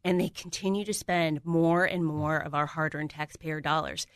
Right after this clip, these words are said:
I'm in this fight for Ohioans. It is a blessing and a privilege to run for the Ohio State, uh, for the Ohio Senate. It's because I get to travel Ohio. I get to meet with our families and our businesses and our communities. We are a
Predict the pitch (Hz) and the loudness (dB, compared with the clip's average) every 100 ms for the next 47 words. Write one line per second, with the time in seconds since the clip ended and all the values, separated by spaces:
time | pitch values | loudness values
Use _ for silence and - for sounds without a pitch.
0 | - - - - 180 214 262 254 - 220 | -20 -20 -18 2 6 8 8 4 2 0
1 | 208 - 180 156 - 156 160 170 190 196 | 0 2 2 2 0 -2 2 2 2 0
2 | - - - - - 247 226 170 151 - | -6 -18 -20 -20 -4 2 2 2 -2 -2
3 | 165 180 - 202 196 160 - - 170 175 | 0 0 0 -2 -2 -4 -8 -4 -2 0
4 | 170 - 160 160 156 156 160 151 156 151 | 0 -2 -4 0 0 -2 -4 -4 -2 -4
5 | 151 151 - 147 - 165 151 165 156 143 | -6 -10 -14 -14 -12 -12 -8 -6 -4 -6
6 | 156 147 151 - 147 147 - - - - | -4 -2 -2 -2 -2 -6 -6 -16 -16 -2
7 | 220 - 240 - 208 202 196 - - - | -2 0 -4 -2 2 2 2 -4 -10 -14
8 | - 202 214 185 - 180 160 175 175 165 | -2 0 0 -2 -4 0 2 4 4 2
9 | - 160 160 160 160 170 175 170 165 165 | 0 -4 -2 -2 -2 -6 -8 -8 0 2
10 | 170 - 160 160 156 _ - 170 170 170 | 2 0 -10 -10 -12 _ -2 0 2 2
11 | 160 156 151 165 156 156 165 151 156 147 | -2 -8 -6 -6 -6 -8 -10 -10 -8 -8
12 | - 160 156 151 156 147 _ _ _ - | -4 -2 -2 -4 -8 -14 _ _ _ -2
13 | 226 202 170 - 151 | 0 0 -2 -4 -10